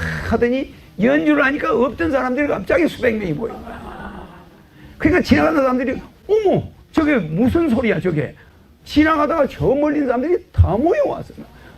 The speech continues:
벌떼같이 막 돈이 넘치는 거야, 그냥. 전부 돈으로, 그 거지가 요 땡, 아, 저, 거지는 아니지만은 그 예술가가 놀래가지고 나중에 뭐라고 하는지 그 파가니한테 물었어요. "선생님은 어떻게 그렇게 바이올린을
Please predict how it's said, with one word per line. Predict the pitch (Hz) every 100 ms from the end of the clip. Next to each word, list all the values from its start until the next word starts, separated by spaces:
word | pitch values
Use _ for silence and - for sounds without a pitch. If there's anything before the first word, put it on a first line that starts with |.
| -
벌떼같이 | - 311 392 269
막 | 285 -
돈이 | 196 302 330 330 254
넘치는 | 185 269 311 - 330 302
거야, | 277 320
그냥. | - 302 - - 330 - - -
전부 | - 392 370 330 247
돈으로, | 220 220 202 -
그 | 247 214
거지가 | 190 226 220 196 156
요 | 190
땡, | - - -
아, | 185
저, | 190 147 - -
거지는 | 220 262 262
아니지만은 | 160 165 175 226 269 185 127 - - -
그 | - 285
예술가가 | 240 196 180 196 190 185 101
놀래가지고 | 196 151 175 277 294 247 170 135 - - _ - - -
나중에 | - 214 240 254
뭐라고 | 214 185 196
하는지 | 202 190
그 | 185
파가니한테 | 180 214 226 208 175
물었어요. | 165 190 165 139 - - - - -
"선생님은 | - 196 196 233 240 240
어떻게 | 147 151
그렇게 | - 135 -
바이올린을 | - 151 156 160 151